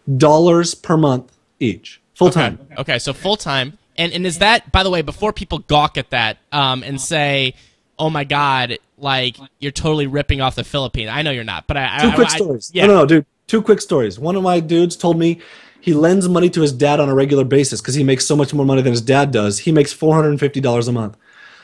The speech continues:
Speaker 1: Another one of my guys told me that he is teaching all of his friends how to do what he does because he makes more than double what they make. He makes four hundred fifty dollars a month. So, you know, y-, y-, you'll find, uh, with what, with what we'll talk about in a second, you'll find that they are,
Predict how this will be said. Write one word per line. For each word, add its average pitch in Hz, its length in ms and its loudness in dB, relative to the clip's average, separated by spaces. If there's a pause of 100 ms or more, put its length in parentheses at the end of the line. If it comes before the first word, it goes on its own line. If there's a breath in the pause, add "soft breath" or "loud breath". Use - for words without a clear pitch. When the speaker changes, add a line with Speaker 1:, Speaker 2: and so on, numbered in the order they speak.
(140 soft breath)
Speaker 1:
Another 175 240 6
one 190 80 6
of 185 40 6
my 180 80 6
guys 180 220 2
told 185 180 0
me 190 120 4
that 147 140 2
he 170 500 0
is 143 160 -2
teaching 214 400 2
all 180 120 6
of 240 80 4
his 269 120 -2
friends 202 320 4
how 190 100 4
to 190 80 2
do 190 140 4
what 165 100 2
he 185 160 -2
does 185 320 2
because 185 240 -4
he 180 80 0
makes 175 240 0
more 180 140 0
than 139 320 -4
double 143 440 2
what 127 220 -4
they 143 160 0
make. 156 420 0 (280)
He 180 160 -2
makes 170 200 0
four 160 180 -2
hundred 147 160 0
fifty 143 180 -4
dollars 117 240 0
a 120 40 -4
month. 101 220 -6
So, 120 240 -4 (540 loud breath)
you 151 100 4
know, 151 140 6 (120)
y-, 165 220 -2
y-, 160 160 -4
you'll 202 240 2
find, 143 580 2 (140)
uh, 143 240 -4
with 156 200 2
what, 202 220 4
with 170 280 0
what 208 180 0
we'll 190 80 2
talk 165 200 -2
about 160 100 -2
in 127 60 -8
a - 20 -8
second, 151 320 -4 (160)
you'll 175 100 0
find 180 320 0
that 147 180 -4
they 160 240 2
are, 135 480 0